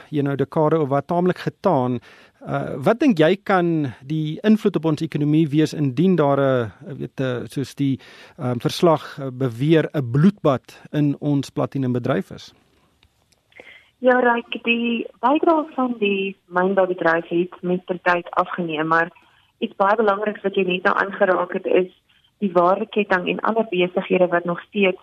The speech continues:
Speaker 2: eh, afhanklik is van die mynboubedryf. As 'n mens gaan kyk na, ehm, om, om insette en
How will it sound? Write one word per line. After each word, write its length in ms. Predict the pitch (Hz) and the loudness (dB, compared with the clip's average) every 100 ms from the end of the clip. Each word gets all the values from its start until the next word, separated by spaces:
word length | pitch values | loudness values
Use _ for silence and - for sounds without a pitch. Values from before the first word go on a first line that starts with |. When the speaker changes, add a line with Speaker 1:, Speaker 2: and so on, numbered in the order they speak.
| - | -4
Speaker 2:
eh, 220 | 180 170 | 0 2
afhanklik 580 | - 196 165 196 214 202 | 0 -2 -2 0 -2 -2
is 120 | 180 | -4
van 100 | 185 | -2
die 100 | 180 | -4
mynboubedryf. 720 | 170 165 165 160 165 160 156 - _ _ _ _ - | -2 -2 0 -4 -2 0 0 -2 _ _ _ _ -14
As 140 | 160 | -10
'n 60 | 165 | -6
mens 200 | 165 - | -6 -2
gaan 180 | 170 170 | -2 0
kyk 340 | 170 165 - | -2 -2 0
na, 440 | 165 165 165 160 - | 0 2 2 0 -2
ehm, 320 | 165 165 160 - - | 0 0 -4 -12 -6
om, 200 | 170 165 | -4 0
om 200 | - 175 | 0 2
insette 520 | - 190 190 185 185 | 0 -2 2 0 4
en 240 | 175 165 | 2 2